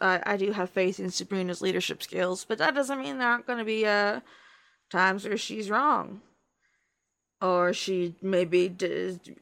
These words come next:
I might disagree with her, and I disagree with her course of action, but also she's got a lot on her plate, and she's ten years old, so I'm not gonna, like, fight her. I'm, uh, I might have a, I might, I,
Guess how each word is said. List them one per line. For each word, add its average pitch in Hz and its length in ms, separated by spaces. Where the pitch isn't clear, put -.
I 202 200
might 269 300
disagree 269 480
with 370 140
her, 180 240
and 185 160
I 185 100
disagree 208 420
with 294 100
her 202 60
course 185 300
of 180 80
action, 180 420
but 170 240
also 185 340
she's 185 500
got 196 180
a 185 40
lot 180 160
on 175 100
her 175 80
plate, 269 280
and 220 100
she's - 120
ten 240 280
years 226 200
old, 226 300
so 170 480
I'm 185 140
not 185 160
gonna, 151 180
like, 123 180
fight 180 360
her. 156 340
I'm, 175 180
uh, 160 40
I 156 180
might 180 220
have 180 180
a, - 200
I - 80
might, 214 200
I, 254 100